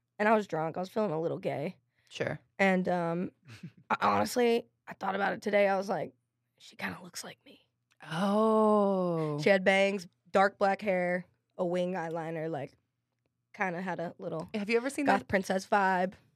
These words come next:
Speaker 2: You think you're a goth princess?
Speaker 1: No. Uh, sometimes.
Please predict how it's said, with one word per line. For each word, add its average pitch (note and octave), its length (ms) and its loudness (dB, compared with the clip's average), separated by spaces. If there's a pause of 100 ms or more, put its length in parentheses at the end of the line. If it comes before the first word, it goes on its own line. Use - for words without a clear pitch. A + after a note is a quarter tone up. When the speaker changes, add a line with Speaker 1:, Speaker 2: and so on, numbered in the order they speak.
(260)
Speaker 2:
You A3 180 -2
think A#3+ 200 -6
you're A3 120 -2
a - 20 -4
goth G3+ 260 -2
princess? D4+ 380 -8 (120)
Speaker 1:
No. A3+ 300 4 (180)
Uh, G3+ 340 4
sometimes. F#3 600 -4